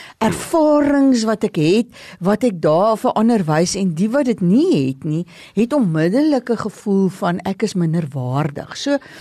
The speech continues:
ons moet binne in die gesin ook 'n ruimte skep waar ons 'n gesprek het, eh, met ons kinders om ook vir hulle te help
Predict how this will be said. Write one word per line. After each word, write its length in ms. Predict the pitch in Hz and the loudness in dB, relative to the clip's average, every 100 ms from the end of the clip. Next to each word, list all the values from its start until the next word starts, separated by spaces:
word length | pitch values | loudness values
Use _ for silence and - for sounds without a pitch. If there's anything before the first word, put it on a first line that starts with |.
| - - | -16 -2
ons 200 | 381 - | 0 0
moet 180 | 523 | 0
binne 280 | 220 220 311 - | 2 4 2 2
in 100 | 285 | 2
die 160 | 277 | 2
gesin 800 | 247 - 262 - - 381 285 214 - | 0 -6 -6 -6 -4 0 0 0 -4
ook 340 | 208 208 196 - - | -2 -2 -2 -10 -18
'n 180 | - 220 | -10 -6
ruimte 440 | 185 180 214 262 294 | 0 2 2 0 -4
skep 480 | - - 233 - 196 | -4 -2 -2 -2 0
waar 200 | 202 - | 0 0
ons 300 | 208 214 226 | -4 -4 -4
'n 60 | 226 | -6
gesprek 640 | 269 - - 359 349 - | -4 -6 -2 2 2 2
het, 360 | 156 110 - - - - - - | -4 -4 -10 -20 -20 -20 -20 -4
eh, 100 | 190 | 2
met 260 | 202 226 240 | 4 4 2
ons 200 | 240 - | 0 0
kinders 460 | - 208 196 190 - _ - | 0 2 2 0 -10 _ -4
om 220 | 240 220 226 | 0 0 0
ook 240 | 285 285 | -2 -2
vir 120 | 294 | -4
hulle 240 | 233 165 180 | -2 0 0
te 100 | 226 | -2
help 460 | 170 135 151 214 | -2 0 0 -2